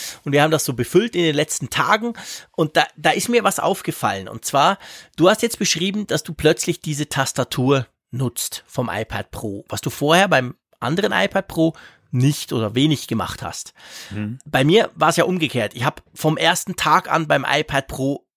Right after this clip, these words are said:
Speaker 1: ich sag's mal salopp, vor allem die Tastatur geliebt, weil das hat's für mich eigentlich so zum, äh, valablen Notebook-Ersatz gemacht, dass ich jetzt so eine Tastatur, klar, es gab schon früher Logitech, Bluetooth et cetera, gibt's alles schon lange für iPad, aber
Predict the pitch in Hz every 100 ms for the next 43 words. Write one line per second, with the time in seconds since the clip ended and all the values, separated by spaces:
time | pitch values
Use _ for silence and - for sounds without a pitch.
0 | - - 127 - 120 120 120 - - 139
1 | 123 156 147 113 - 120 117 - 113 135
2 | 123 104 92 - - 101 113 - 160 -
3 | 175 - 156 156 156 - 156 156 - 139
4 | 147 139 120 - - - - - - _
5 | - - - - 143 147 147 160 208 214
6 | 196 165 165 202 - 123 127 120 101 -
7 | 139 107 - - 123 135 175 - 180 175
8 | 160 - 156 - 208 214 - - - 170
9 | 196 196 175 160 180 156 175 170 160 170
10 | 165 - 156 - 160 180 - 160 151 -
11 | 156 165 147 135 - 143 151 - 123 165
12 | - - 151 160 151 139